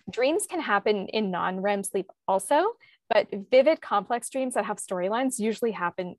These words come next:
in your rem sleep. Um, so this is really important for sort of those brain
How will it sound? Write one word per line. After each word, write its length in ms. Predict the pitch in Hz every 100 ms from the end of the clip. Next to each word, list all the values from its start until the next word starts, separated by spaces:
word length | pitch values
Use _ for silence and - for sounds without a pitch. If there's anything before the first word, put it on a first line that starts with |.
| -
in 360 | 175 160 165 - _
your 180 | 185 170
rem 260 | 165 160
sleep. 380 | 156 - 175 - _ _ _ - -
Um, 180 | 220 196
so 100 | -
this 180 | 233 277
is 120 | 294 254
really 200 | 226 196
important 480 | 185 180 185 180
for 180 | - 180
sort 280 | 180 190 185
of 80 | 180
those 180 | 190 151
brain 600 | - 180 180 185 190